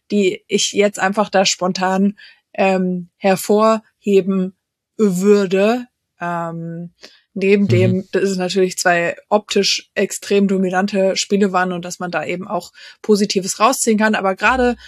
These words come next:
Speaker 1: Thema offensives Pressing, auch durch die, durch das Personal, was da einfach wirklich stark ist und eben auch die Standards.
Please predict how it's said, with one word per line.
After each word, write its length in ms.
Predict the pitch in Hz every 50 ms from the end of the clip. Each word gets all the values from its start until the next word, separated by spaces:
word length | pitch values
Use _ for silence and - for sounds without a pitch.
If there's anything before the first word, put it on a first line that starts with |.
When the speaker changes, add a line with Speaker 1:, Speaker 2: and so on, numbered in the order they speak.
| - - _ -
Speaker 1:
Thema 300 | - 226 220 202 180 202
offensives 520 | 233 226 - 226 202 202 208 202 214 - -
Pressing, 680 | - - 220 240 240 - 254 247 240 240 240 247 247 - - - - _ -
auch 300 | 202 202 220 233 214 -
durch 320 | - 214 196 190 - -
die, 380 | - 196 190 190 190 190 190 - _ _ _ _ _ _ _ 269 -
durch 320 | 214 185 - 190 196 190 -
das 460 | - 196 190 - - - - - _ _ -
Personal, 680 | - 208 196 190 190 185 190 196 202 214 220 208 185
was 200 | 185 170 - -
da 200 | - 190 196 196 -
einfach 580 | - 190 180 - 180 170 175 - - - - _ _ _ _ _ _ _ _ _ _ _ _ -
wirklich 340 | 233 254 - - 220 190 -
stark 320 | - 190 180 185 190 -
ist 360 | - - 185 190 185 - - - - - - _ _ _ _
und 440 | - 226 214 214 214 208 - - _ -
eben 240 | - 226 240 269 277
auch 200 | - 262 254 -
die 120 | - 254
Standards. 680 | - - 285 269 269 208 151 165 175 - - - -